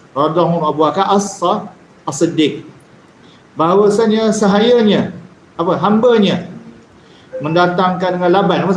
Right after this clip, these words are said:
laban? Susu. Maka meminum Abu Bakar akan dia. Maka berkata sahayanya itu. Sebab itu, itu kita, sahayanya adalah perkataan sa-,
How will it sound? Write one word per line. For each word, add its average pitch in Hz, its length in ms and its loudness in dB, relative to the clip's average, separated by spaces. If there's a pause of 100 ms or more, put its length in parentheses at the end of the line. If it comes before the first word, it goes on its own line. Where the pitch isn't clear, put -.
laban? 165 220 0 (640)
Susu. 214 1000 2
Maka 151 400 -6
meminum 170 520 -2
Abu 151 200 -4
Bakar 143 480 -4
akan 131 200 -8
dia. 113 320 0 (1160)
Maka 170 360 0
berkata 208 640 2
sahayanya 208 640 2
itu. 196 320 0
Sebab 165 320 -4
itu, 208 120 4 (120)
itu 170 320 -2
kita, 175 680 0
sahayanya 170 1080 -2 (440)
adalah 156 400 0
perkataan 170 600 -4
sa-, 208 440 0